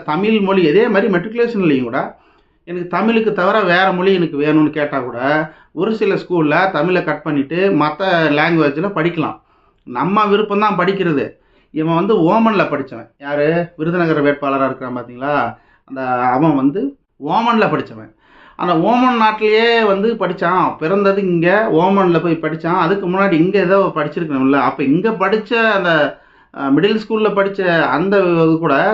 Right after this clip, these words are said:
தமிழ்ல படிக்காம வேற்று மொழியில, வேற்று மொழியில தான் படிச்சிருக்கிறான். இப்ப இவனையெல்லாம் வந்து தமிழ்நாடு, தமிழ்ன்னு சொல்லி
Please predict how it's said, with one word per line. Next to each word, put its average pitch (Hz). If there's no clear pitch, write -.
தமிழ்ல 208
படிக்காம 139
வேற்று 214
மொழியில, 190
வேற்று 180
மொழியில 160
தான் 160
படிச்சிருக்கிறான். 127
இப்ப -
இவனையெல்லாம் 175
வந்து 185
தமிழ்நாடு, 170
தமிழ்ன்னு 160
சொல்லி 160